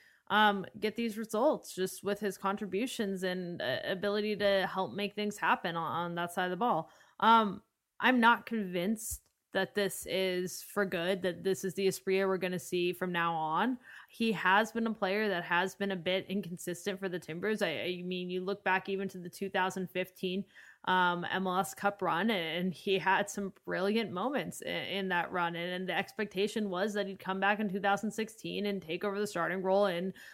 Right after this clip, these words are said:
be productive, um, for the Timbers. And, and that didn't pan out last year. Uh, this year, I, I think early in the year, uh, in preseason, he looked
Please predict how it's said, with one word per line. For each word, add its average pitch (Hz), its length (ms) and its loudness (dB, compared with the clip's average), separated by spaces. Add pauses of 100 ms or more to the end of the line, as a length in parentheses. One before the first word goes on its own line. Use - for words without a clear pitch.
(120)
be 214 120 -2
productive, 190 640 -2 (220)
um, 170 400 -2 (100)
for 185 140 -4
the 175 100 -4
Timbers. 170 400 -6
And, 185 320 -2
and 196 160 -4
that 185 300 2
didn't 208 220 -2
pan 190 260 0
out 220 180 2
last 160 320 -4
year. 165 200 -4 (420)
Uh, 180 140 2
this 185 320 -2
year, 220 300 2
I, 175 200 0
I 180 40 -2
think 185 240 -6
early 196 280 0
in 208 60 0
the 208 80 0
year, 208 360 2 (280)
uh, 185 200 2
in 185 120 -2
preseason, 226 640 0
he 214 160 0
looked 190 300 -2